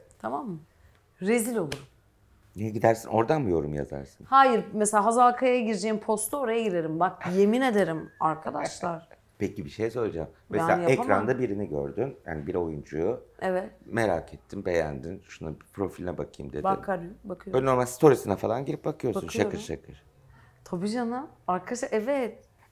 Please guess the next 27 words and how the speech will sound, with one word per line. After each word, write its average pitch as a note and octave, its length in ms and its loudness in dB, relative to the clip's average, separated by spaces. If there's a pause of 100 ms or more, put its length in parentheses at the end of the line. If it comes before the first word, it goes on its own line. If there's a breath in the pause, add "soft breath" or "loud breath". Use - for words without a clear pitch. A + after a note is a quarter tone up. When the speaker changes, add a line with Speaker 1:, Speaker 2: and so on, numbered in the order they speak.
Speaker 2:
Peki A#2+ 200 -6
hiç A2+ 140 -4
böyle A#2+ 120 6
yanlışlıkla G#2+ 540 2
like G2+ 220 4
attıkların G#2 480 0
falan G2+ 280 -6
oluyor A2 300 0
mu? G#2 100 -8
Sonra - 240 6
Speaker 1:
Evet. G#2+ 100 6
Speaker 2:
hemen A#2 240 4
geri A#2 200 10
alır C#3+ 220 10
mısın? E3+ 280 -2
Speaker 1:
Almıyorum, C4+ 480 8
geri B3+ 100 8
Speaker 2:
Yoksa D#4 260 10
Speaker 1:
takip C4+ 380 12
ediyorum. C4+ 440 10
Speaker 2:
<laughs> C4 1400 12
Şey F3+ 240 12
olmamak G3 380 12
için - 140 -2
takibe F3+ 500 12
mi G#3+ 160 2
alıyorsun? G2+ 520 4